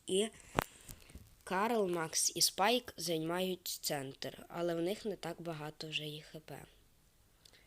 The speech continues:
Я ставлю свою установку. І мене майже добивають, але я встигаю телепортнутися. Спайк мені колючкою наносить багато Х П, в мене лишалося сімдесят два Х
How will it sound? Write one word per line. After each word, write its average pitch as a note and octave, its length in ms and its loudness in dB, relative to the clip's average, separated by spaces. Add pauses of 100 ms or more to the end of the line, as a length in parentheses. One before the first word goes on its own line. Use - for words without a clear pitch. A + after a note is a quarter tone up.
(1080)
Я F#3+ 300 6
ставлю G3+ 400 4
свою F3 440 2
установку. D#3 840 -2 (3000)
І G3+ 160 4
мене G3 260 6
майже F#3+ 340 6
добивають, F3+ 720 0
але E3+ 240 2
я F#3+ 120 4
встигаю E3 520 2
телепортнутися. D3+ 1000 -2 (1160)
Спайк G#3 520 4
мені F3 380 2
колючкою F3 580 2
наносить D#3+ 480 4
багато D3 360 -6
Х C#3 220 -12
П, A#3+ 160 4
в G#3+ 80 -4
мене D#3+ 240 0
лишалося D3 600 2
сімдесят D3 580 4
два D#3 140 -10
Х - 80 -16